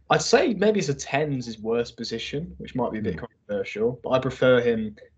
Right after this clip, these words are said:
Speaker 1: alongside Caicedo to get a little bit further forward, be the playmaker, and having someone like an Undav or a Buonanotte or an Enciso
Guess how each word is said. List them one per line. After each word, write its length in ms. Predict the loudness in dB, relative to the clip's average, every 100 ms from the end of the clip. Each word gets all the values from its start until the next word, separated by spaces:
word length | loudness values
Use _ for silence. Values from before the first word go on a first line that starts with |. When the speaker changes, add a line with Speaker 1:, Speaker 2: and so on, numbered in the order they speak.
| -4
Speaker 1:
alongside 560 | 2 4 4 4 4 4
Caicedo 720 | 0 0 -2 -2 -2 -2 -4
to 80 | -4
get 120 | -2
a 20 |
little 200 | -2 -4
bit 160 | -8 -4
further 280 | -2 -2
forward, 400 | -2 0 0 0 0
be 80 |
the 80 | -2
playmaker, 680 | 0 0 0 -2 -2 0 0 -2 -6 -6 -4
and 80 | 0
having 260 | 2 2 0
someone 220 | 0 -2
like 140 | 0
an 60 | 0
Undav 460 | 0 -2 -4 -4
or 160 | -4 -4
a 40 |
Buonanotte 720 | 0 0 0 -4 -6 -4 -2
or 120 | -2 -2
an 140 | -4
Enciso 540 | -2 -2 0 2 2